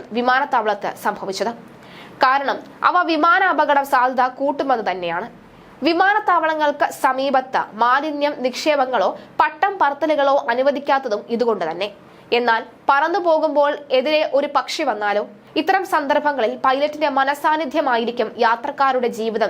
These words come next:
നിശ്ചയിക്കുക. അത്തരമൊരു സന്ദർഭത്തിൽ വീഡിയോ കഴിഞ്ഞ ദിവസം സമൂഹ മാധ്യമങ്ങളിൽ പങ്കുവയ്ക്കപ്പെട്ടു. പൈലറ്റിന്റെ ധൈര്യത്തെ സമൂഹ മാധ്യമ ഉപഭോക്താക്കൾ പ്രശംസിക്കുകയും ചെയ്യുന്നുണ്ട്. ഇക്കഴിഞ്ഞ അഞ്ചാം തീയതിയായിരുന്നു സംഭവം.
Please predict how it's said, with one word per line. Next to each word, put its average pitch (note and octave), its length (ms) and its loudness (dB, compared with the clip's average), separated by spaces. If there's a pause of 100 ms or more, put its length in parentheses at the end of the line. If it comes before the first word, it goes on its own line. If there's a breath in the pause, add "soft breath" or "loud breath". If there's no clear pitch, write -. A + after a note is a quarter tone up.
(120)
നിശ്ചയിക്കുക. G3+ 580 -2 (540 loud breath)
അത്തരമൊരു C4+ 500 2
സന്ദർഭത്തിൽ B3 680 0 (180 loud breath)
വീഡിയോ D4 360 2
കഴിഞ്ഞ D4 360 0
ദിവസം C4+ 340 -2
സമൂഹ C4+ 400 0
മാധ്യമങ്ങളിൽ B3 760 0
പങ്കുവയ്ക്കപ്പെട്ടു. G#3+ 720 -2 (560 loud breath)
പൈലറ്റിന്റെ G4 440 2
ധൈര്യത്തെ D#4+ 480 2
സമൂഹ D4+ 400 2
മാധ്യമ C#4+ 420 0
ഉപഭോക്താക്കൾ B3+ 760 0
പ്രശംസിക്കുകയും A#3 680 -4
ചെയ്യുന്നുണ്ട്. F3+ 460 -4 (960 loud breath)
ഇക്കഴിഞ്ഞ F#4+ 400 2
അഞ്ചാം D4+ 540 0
തീയതിയായിരുന്നു C4 640 0
സംഭവം. G3+ 460 -4